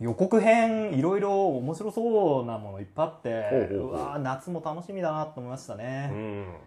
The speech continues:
Speaker 2: 私、予告編で、あの、フラッシュの予告編を見せられてしまって、
Speaker 1: あー。
Speaker 2: うわー。
Speaker 1: <laughs> なんで？
Speaker 2: 予告編立ちをしていたからさ。
Speaker 1: あ、そうかそうか。
Speaker 2: 情報を遮断していたので、あ、フラッシュ、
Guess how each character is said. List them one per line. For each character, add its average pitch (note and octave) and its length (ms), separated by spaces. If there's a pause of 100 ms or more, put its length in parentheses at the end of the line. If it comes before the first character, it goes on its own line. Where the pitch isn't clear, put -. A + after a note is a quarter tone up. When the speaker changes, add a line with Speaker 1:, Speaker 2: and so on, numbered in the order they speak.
(580)
Speaker 2:
私、 C3+ 280
予 A#2 80
告 D3 200
編 D3 160
で、 C#3 540
あ F#2 80
の、 F#2+ 220
フ B2 100
ラ A#2+ 80
ッ - 40
シ - 140
ュ E2+ 40
の D2+ 80
予 E2 100
告 G2 280
編 F#2 200
を F#2 60
見 F2 100
せ G2 140
ら F#2+ 100
れ F2+ 60
て - 80
し - 80
ま D#2+ 80
っ - 20
て、 - 100
Speaker 1:
あ E3+ 600 (120)
ー。 - 320
Speaker 2:
う - 40
わ - 280
ー。 - 40 (100)
Speaker 1:
<laughs> - 240
な D#3 100
ん C3 40
で？ G#2+ 220
Speaker 2:
予 A2+ 100
告 B2+ 160
編 B2+ 420
立 A#2 240
ち B2+ 60
を A2+ 80
し - 80
て B2 80
い A2 60
た A#2 80
か E2 80
ら D#2 60
さ。 - 160
Speaker 1:
あ、 D3+ 160
そ F3 100
う D3 60
か C#3 100
そ C3 80
う B2 40
か。 G#2 40
Speaker 2:
情 B2+ 160
報 B2+ 260
を B2+ 140 (140)
遮 A#2 160
断 A#2 180
し - 40
て B2+ 80
い A#2+ 40
た A#2+ 80
の F2+ 100
で、 D2+ 320 (200)
あ、 F#2+ 60
フ B2 120
ラ C#3 100
ッ - 40
シ - 160
ュ、 E2+ 260